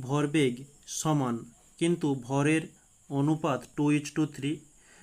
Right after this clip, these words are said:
বস্তু দুটির গতিশক্তির অনুপাত কত? তো এখানে ভরবেগ এম ওয়ান এম এবং এম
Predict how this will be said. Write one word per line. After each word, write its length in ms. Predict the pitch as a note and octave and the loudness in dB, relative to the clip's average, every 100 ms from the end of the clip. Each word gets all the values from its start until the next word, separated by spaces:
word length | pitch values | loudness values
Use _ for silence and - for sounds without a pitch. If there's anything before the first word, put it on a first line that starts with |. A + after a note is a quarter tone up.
| - - | -18 -6
বস্তু 400 | C3 C#3 C#3+ D#3+ D#3 | -2 -2 0 0 2
দুটির 340 | D#3+ E3 B2 C3+ - _ - B2 | 0 0 -2 -6 -14 _ -10 -2
গতিশক্তির 800 | C#3 C#3 D#3 - D#3+ D#3 F3 E3+ - | -2 0 -2 0 -2 0 0 0 0
অনুপাত 400 | C#3+ C#3+ C#3+ C#3+ C#3 | 0 0 0 -4 -4
কত? 160 | C3 A#2+ - - _ _ - - - - | -8 -8 -12 -18 _ _ -20 -20 -18 -2
তো 60 | D#3 D3+ | 0 0
এখানে 260 | D3 E3 C3 A#2+ | 0 -2 -2 -4
ভরবেগ 500 | C3 C#3+ D3 D3 D#3+ D#3+ - - _ _ _ _ - | -2 0 0 0 0 -2 -8 -20 _ _ _ _ -8
এম 240 | C#3+ D3+ D#3+ E3 | -2 0 0 -2
ওয়ান 240 | D#3 D#3 E3 G3+ - - _ - - _ _ _ _ _ _ - - | -2 -2 -2 -8 -14 -20 _ -20 -20 _ _ _ _ _ _ -20 -8
এম 220 | D3 D3 E3 G3+ - - D3+ C#3+ | -2 -2 -2 -6 -14 -10 -2 0
এবং 240 | C#3 C#3+ C#3 C#3 - - - - - | 2 0 0 -4 -16 -20 -20 -20 -12
এম 220 | - D3 | -4 0